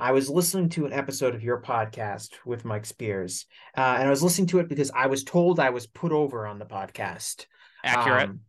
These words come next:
Speaker 1: and so I was listening to it, and within the context of talking about something that I had said, um, which we're not gonna get into here,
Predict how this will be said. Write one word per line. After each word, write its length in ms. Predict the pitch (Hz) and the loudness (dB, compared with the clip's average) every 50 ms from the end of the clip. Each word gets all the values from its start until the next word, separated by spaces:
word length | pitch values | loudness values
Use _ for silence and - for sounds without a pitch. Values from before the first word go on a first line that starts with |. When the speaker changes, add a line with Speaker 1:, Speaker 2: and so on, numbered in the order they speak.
| _ _ _ _ _ _ _ _ _ _ - | _ _ _ _ _ _ _ _ _ _ -2
Speaker 1:
and 220 | - 156 160 151 - | 0 2 2 2 4
so 180 | - 175 165 | 4 6 6
I 120 | 156 147 147 | 8 6 6
was 140 | 143 139 | 4 4
listening 380 | 151 175 170 170 190 175 151 143 - | 4 2 2 4 2 0 0 0 -2
to 200 | - 156 139 123 | -2 -2 0 2
it, 220 | 117 113 110 110 - _ _ _ _ _ _ - | 0 0 -2 -4 -10 _ _ _ _ _ _ -4
and 320 | 156 156 151 147 147 143 - 175 | 0 0 2 0 0 0 0 4
within 220 | 175 208 208 226 214 | 4 4 4 4 0
the 60 | 185 | 0
context 540 | 185 - 190 175 170 170 180 165 - - 156 | 0 2 0 0 2 0 -2 -4 -4 -10 -12
of 100 | 135 - | -12 -8
talking 340 | - 165 143 - - 147 | -6 -6 -6 -4 -4 -2
about 200 | 135 131 127 127 | 2 2 0 0
something 240 | - 135 113 135 110 | -2 -6 -6 -6 -4
that 140 | 113 123 - - | -4 -4 -2 2
I 200 | 160 180 190 185 | 2 4 4 4
had 180 | 175 151 135 | 2 0 -2
said, 460 | - - - 135 113 104 107 104 113 110 - _ _ - | -2 -4 -4 -4 -4 -4 -6 -8 -10 -16 -20 _ _ -8
um, 180 | 123 120 120 120 | -4 -4 -2 -2
which 180 | 123 127 127 - | -2 -4 -2 -2
we're 100 | 147 139 | -2 -2
not 140 | 131 127 | -2 -2
gonna 180 | - 139 123 120 | -2 -2 -2 -2
get 120 | 123 120 | -4 -4
into 300 | 120 120 113 110 123 117 | -4 -4 -6 -8 -8 -8
here, 420 | 110 135 147 131 117 107 101 110 | -4 0 2 2 4 2 0 -2